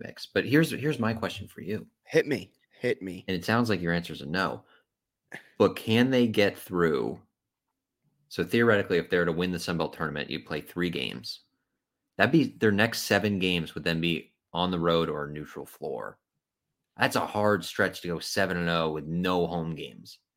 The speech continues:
Speaker 2: Yeah, it's really tough.
Speaker 1: Can they do it?
Speaker 2: Maybe.
Speaker 1: Will they do it?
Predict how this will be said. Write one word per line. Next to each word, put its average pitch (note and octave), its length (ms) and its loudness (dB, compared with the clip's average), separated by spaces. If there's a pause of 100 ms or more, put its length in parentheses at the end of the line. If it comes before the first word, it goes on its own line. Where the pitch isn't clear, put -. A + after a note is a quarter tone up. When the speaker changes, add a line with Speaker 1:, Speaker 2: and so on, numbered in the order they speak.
Speaker 2:
Yeah, A#2+ 240 4
it's C#3 140 2
really C3 240 6
tough. - 440 -8 (3000)
Speaker 1:
Can E2+ 120 -8
they D#2+ 80 -8
do F#2+ 220 -2
it? E3+ 180 -6 (2750)
Speaker 2:
Maybe. B2+ 440 4 (500)
Speaker 1:
Will F2+ 240 -2
they A#2 140 -4
do C3 180 -4
it? D#3+ 80 -10